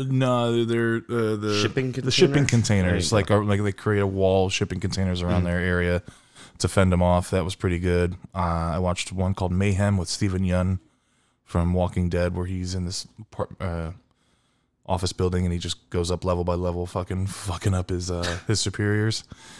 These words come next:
Speaker 1: Uh, one called Await Further Instructions, which I didn't think was great. <clears throat> Uh, The Platform on Netflix, which was great. I ran through the Final Destination series 'cause, uh, those are always kinda fun.
Speaker 2: Yeah, those are a train wreck.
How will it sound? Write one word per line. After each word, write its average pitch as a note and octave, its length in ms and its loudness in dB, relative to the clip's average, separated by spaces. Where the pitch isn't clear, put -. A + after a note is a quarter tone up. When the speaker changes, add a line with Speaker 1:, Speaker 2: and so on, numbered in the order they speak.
Speaker 1:
Uh, F#2 520 2
one A2 200 2
called A2+ 180 2
Await G2+ 280 0
Further G2 280 0
Instructions, F#2 540 -2
which E2+ 140 -6
I E2+ 80 -4
didn't A#2+ 240 0
think A2 200 -2
was F2+ 100 -6
great. F2 420 -2
<clears throat> - 40 -20
Uh, D#2+ 160 -2
The D2+ 80 -6
Platform A#2 760 2
on F#2 180 0
Netflix, F2+ 600 -4
which F#2+ 140 -8
was - 100 -10
great. F2+ 320 -4
I F#2 120 -6
ran F2+ 440 -4
through F#2 180 -6
the E2 100 -6
Final F2 240 -4
Destination F#2+ 560 -4
series D#3 560 -2
'cause, E2+ 280 -2
uh, E2+ 260 0
those F#2+ 180 0
are G2 80 0
always G2+ 160 0
kinda A2+ 200 -2
fun. A#2 440 2
Speaker 2:
Yeah, F#2+ 280 -2
those G2 240 -6
are F#2 120 -2
a F2 80 -4
train F#2 440 -6
wreck. G#2 220 -6